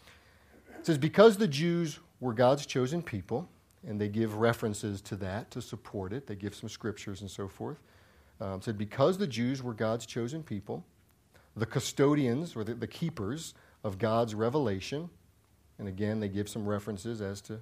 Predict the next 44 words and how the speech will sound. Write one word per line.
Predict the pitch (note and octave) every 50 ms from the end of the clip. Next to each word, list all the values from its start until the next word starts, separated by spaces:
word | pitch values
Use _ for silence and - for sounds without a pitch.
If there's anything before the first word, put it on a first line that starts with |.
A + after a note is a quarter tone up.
| - -
how | - - G#2 F#2+ F#2+
they | G#2 G#2
were | F#2+ G2 G2+
the | G2+ A2+
keeper | - - A2 G2 - G#2+ A2+ A#2
of | A2 G#2 G2+
God's | G2+ F#2 F#2+ G2+ G2
revelation. | G2 G2+ A2+ G#2+ F#2+ F#2 F#2 - - F3 - - - _ _ - - _ _ _ _ _ _ _ _ - - - - -
"And | - A2 G#2+
they | C3
were | D3 D#3+
the | D#3 E3+
people | - - F#3 G3 - E3 D3+
through | - D3+ C#3+ B2+
whom | C3 E3 E3+
the | D#3+ D3
Messiah | C3 A#2+ - - C3 C3 D3+ F3
came." | F3 - D#3 B2+ A#2+ A#2+ C3 F3+ G#3 - - - - _ _ _ _ _ _ _ _ _ _ _ _ _ -
They're | A2+ G#2
not | G#2 A2+ A2+ - -
disputing | B2 A#2+ - - B2 B2 C3 C#3+ A#2+
that. | G#2+ A2+ C3 C#3+ A#2
They | G#2
give | G2+ A2+ A2
some | - - B2 G#2+
references | A2 A2 A2 - B2+ A2 - - B2+ B2 A#2+
for | - - G#2
that | G#2+ G#2 G#2+ A#2+
as | C#3 C3+ -
well, | G2+ G2 A2+ C#3+ - - - - -
some | _ - A#2+ G2+
scriptures. | - - A#2 G#2 - - - C#3+ - - - _ _ _ - - - - - - - _ _ _ _ _
It | - B2
says, | - C#3+ B2
"Because | C3 C#3+ - A#3+ D4 A#3+
of | F#3
all | C#3+ C3 A#2
that, | B2 C3+ C3+
they | B2+ F#3 G3+
have | E3 G3 E3 F#3+
a | F#3+
preference | - - - - F#3 E3 - F3+ F3 E3+ - -
of | - C#3+ C3 -
privilege," | - - G#3+ G3 C3+ G2+ G2 G2+ B2+ - -